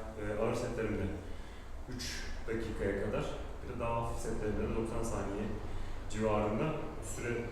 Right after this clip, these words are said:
tutuyorum ve kendime diyorum ki, e, alarm çaldığı gibi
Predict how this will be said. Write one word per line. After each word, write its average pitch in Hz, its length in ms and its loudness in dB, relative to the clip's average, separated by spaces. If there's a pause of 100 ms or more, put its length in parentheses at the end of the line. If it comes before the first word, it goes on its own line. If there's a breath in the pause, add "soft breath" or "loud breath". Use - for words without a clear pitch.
tutuyorum 113 440 0
ve 131 80 2 (260)
kendime 113 240 0
diyorum 107 320 0
ki, - 100 0 (840 loud breath)
e, 107 80 4 (600)
alarm 110 220 4
çaldığı 110 380 2
gibi 104 180 0